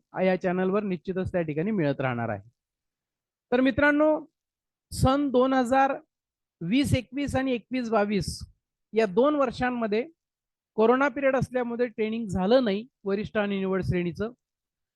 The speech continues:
दोन हजार बावीस तेवीस आणि तेवीस चोवीस या दोन वर्षांमध्ये ऑनलाइन प्रशिक्षणं झालीत आणि त्याच्यानंतर त्याच्यात बदल करून सन दोन हजार चोवीस पंचवीस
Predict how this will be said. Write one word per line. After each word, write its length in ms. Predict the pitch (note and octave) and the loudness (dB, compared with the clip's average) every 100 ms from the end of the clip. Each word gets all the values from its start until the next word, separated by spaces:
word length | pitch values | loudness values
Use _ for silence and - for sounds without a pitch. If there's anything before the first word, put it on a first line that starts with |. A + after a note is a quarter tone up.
| _ | _
दोन 180 | E3+ B3 | 2 4
हजार 240 | C#4 D4 D4+ | 4 4 2
बावीस 420 | A#3 A#3+ D4+ - | 2 2 2 0
तेवीस 360 | D#4 D4+ D4+ | -2 -2 -2
आणि 140 | C#4+ C#4+ | -2 -2
तेवीस 320 | C4+ C4 C4 - | -4 -4 -4 -6
चोवीस 300 | C4 C4+ B3+ | -4 -2 -2
या 60 | |
दोन 220 | A#3 A#3+ A#3+ | -2 -2 -4
वर्षांमध्ये 640 | A3 A#3 A#3+ A3 G#3+ C4 - _ _ _ _ _ _ _ _ - | -6 -6 -4 -2 0 -2 -6 _ _ _ _ _ _ _ _ -4
ऑनलाइन 360 | G3+ A3+ C#4 D#4 | 0 2 2 2
प्रशिक्षणं 560 | C#4 C4 A3+ A#3+ A#3 | 0 -2 -4 -4 -2
झालीत 320 | G3+ F3 F3+ - _ _ _ _ _ _ _ - | 0 0 -2 -4 _ _ _ _ _ _ _ -4
आणि 200 | C4 C4+ | -2 0
त्याच्यानंतर 680 | A3+ G#3+ C#4+ D4+ D4 D4+ | 0 0 0 0 0 -2
त्याच्यात 300 | B3+ B3+ C4 A3 | -2 -4 -4 -4
बदल 320 | A3+ A#3 A#3 | -4 -2 -2
करून 360 | G#3+ G#3+ D#3+ D3 _ _ _ _ _ _ _ _ _ G#3+ | 2 2 2 -4 _ _ _ _ _ _ _ _ _ -2
सन 200 | C#4+ D4 | 0 2
दोन 140 | D4 | 2
हजार 280 | C#4+ C#4 C4+ | 2 0 -2
चोवीस 400 | - B3 B3 - | -4 -8 -6 -4
पंचवीस 600 | A#3 A3 B3+ C#4 - | -4 -4 -6 -8 -8